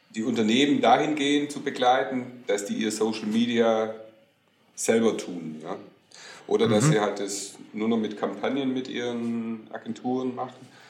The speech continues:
Speaker 1: und, ähm, das Grundthema Social Media versuchen selber zu verstehen und umzusetzen im Haus. Weil wir der Meinung sind, wenn du das nicht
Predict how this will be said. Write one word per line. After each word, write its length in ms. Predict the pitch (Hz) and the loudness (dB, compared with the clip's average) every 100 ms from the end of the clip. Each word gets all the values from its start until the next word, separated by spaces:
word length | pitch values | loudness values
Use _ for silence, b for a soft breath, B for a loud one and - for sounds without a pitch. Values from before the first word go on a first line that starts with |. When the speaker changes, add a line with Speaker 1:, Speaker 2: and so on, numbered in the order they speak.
| B B _ | B B _
Speaker 1:
und, 340 | 101 101 101 | -4 -4 0
ähm, 540 | 98 98 98 95 95 - - - _ | 4 4 2 -2 -6 -10 -18 -20 _
das 160 | - - | -16 -14
Grundthema 560 | - 127 - 135 113 110 | -2 0 0 0 0 0
Social 260 | 113 110 | -2 0
Media 220 | 110 110 107 | 0 2 2
versuchen 460 | 110 110 104 101 | 0 -4 -8 -4
selber 280 | 101 113 127 | -2 0 -2
zu 140 | - | -6
verstehen 540 | 95 98 - 110 131 127 | -8 -8 -6 -2 0 0
und 140 | 98 | -2
umzusetzen 640 | 117 123 - - 95 - 92 | -4 -6 -6 -4 -4 -4 -6
im 240 | 90 90 | -4 -2
Haus. 380 | 90 87 - - - _ 82 | -2 -2 -4 -12 -18 _ -6
Weil 100 | 95 | -2
wir 100 | 98 | 0
der 100 | 95 | 0
Meinung 340 | 95 110 110 | 2 2 0
sind, 340 | - 113 127 - B B B B B | 0 -2 -2 -6 B B B B B
wenn 120 | 98 | -4
du 80 | 101 | 0
das 280 | 101 98 - | 0 0 0
nicht 480 | 110 139 - - | 0 0 -6 -12